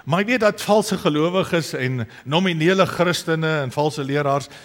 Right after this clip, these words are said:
almal kan hulle swoel oor psalms en besig wees daarmee en die wonder daarvan. Ons kan besing oor die grootheid Go-, van God en die wonder van God. Sonder dat ons stilstaan, miskien by vanoggend se tema ook.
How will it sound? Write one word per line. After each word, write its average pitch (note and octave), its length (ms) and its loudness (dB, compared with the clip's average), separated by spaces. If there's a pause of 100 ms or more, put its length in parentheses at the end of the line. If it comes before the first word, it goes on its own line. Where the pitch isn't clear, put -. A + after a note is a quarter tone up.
(180)
almal A3+ 400 2
kan G#3+ 160 0
hulle F#3+ 160 0
swoel A#3+ 460 -2
oor C3+ 180 0
psalms D#3 800 -4
en G3+ 140 -2
besig B3 380 -4
wees F3 200 0
daarmee D3+ 320 0
en G#3 80 0
die A3+ 80 -2
wonder D4 400 2
daarvan. D3+ 400 0 (320)
Ons C#4 240 -2
kan C4+ 80 2
besing C4 320 -2
oor A#3+ 120 -4
die A3+ 80 0
grootheid A#3+ 440 0
Go-, A3 240 -2
van G#3+ 160 -2
God A3 240 -2
en G3+ 80 -2
die G3+ 80 -2
wonder A3+ 400 0
van F3+ 160 -2
God. - 460 -6 (1600)
Sonder G#3+ 320 0
dat F3 160 -2
ons - 140 -4
stilstaan, C#3 580 0 (960)
miskien E3+ 320 -6
by C3 120 2
vanoggend D3+ 360 -6
se B2+ 80 -6
tema A2 320 -6
ook. A2+ 380 -10